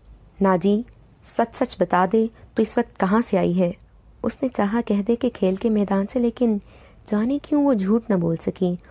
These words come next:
उसका सर झुक गया। डर और खौफ की सर्द सी लहर उसके वजूद में सनसनाहट पैदा कर गई। उसे यूं महसूस हो रहा था जैसे बेहोश होकर गिरा चाहती हो। कहाँ थी तू इस वक्त?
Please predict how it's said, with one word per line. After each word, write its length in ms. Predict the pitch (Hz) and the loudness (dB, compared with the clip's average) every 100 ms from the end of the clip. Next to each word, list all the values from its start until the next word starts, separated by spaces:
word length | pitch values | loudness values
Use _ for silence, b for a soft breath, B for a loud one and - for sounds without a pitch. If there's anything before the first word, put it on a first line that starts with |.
| b - | b -4
उसका 260 | 208 - 233 | -2 -2 -2
सर 200 | - 226 | -2 -2
झुक 220 | 180 185 - | 0 -2 0
गया। 280 | 180 175 180 b b b b | 0 0 -6 b b b b
डर 200 | 175 190 - | 0 0 0
और 100 | 196 | -2
खौफ 300 | 190 180 190 | 0 0 0
की 120 | - | -2
सर्द 360 | 208 - 202 - | 0 0 -2 -2
सी 140 | - | -2
लहर 340 | 214 202 220 208 - B B - | -2 0 0 -2 -6 B B -6
उसके 240 | - 294 | -2 0
वजूद 360 | 247 220 233 226 | 0 2 0 2
में 100 | 262 | 0
सनसनाहट 640 | 247 208 202 196 185 226 - | 0 -2 -2 0 0 -2 -2
पैदा 220 | 175 165 | -2 -2
कर 200 | 165 175 | -2 -2
गई। 260 | 170 175 175 - B B B | -2 -4 -6 -12 B B B
उसे 200 | 285 - | -6 -2
यूं 220 | 302 208 247 | 0 0 0
महसूस 420 | 269 262 277 - | -2 -2 -4 -4
हो 140 | 254 | -4
रहा 220 | 247 254 | -2 0
था 140 | 247 269 | -2 -2
जैसे 400 | 254 247 285 247 214 B B B - | -2 0 2 2 0 B B B 0
बेहोश 440 | 185 190 233 - | 2 2 0 0
होकर 340 | 247 - 240 208 B B B | -2 0 0 -2 B B B
गिरा 280 | 190 196 208 | 0 2 2
चाहती 400 | 220 185 165 190 | 0 -4 -4 -4
हो। 200 | 175 180 - _ _ _ - - | -2 -4 -6 _ _ _ -10 -2
कहाँ 260 | 190 214 233 | 2 2 2
थी 60 | 277 | -2
तू 120 | 262 | 0
इस 200 | 208 - | 0 2
वक्त? 320 | 175 - - | -2 -4 -20